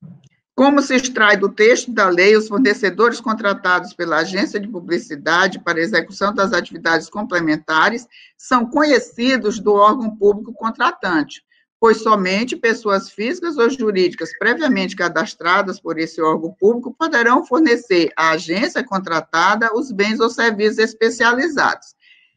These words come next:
E ainda, em observância ao parágrafo primeiro do artigo quatorze da lei em comento,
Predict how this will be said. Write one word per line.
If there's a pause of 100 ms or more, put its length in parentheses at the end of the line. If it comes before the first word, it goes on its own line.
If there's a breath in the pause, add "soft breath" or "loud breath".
(160)
E
ainda,
em
observância
ao
parágrafo
primeiro
do
artigo
quatorze
da
lei
em
comento,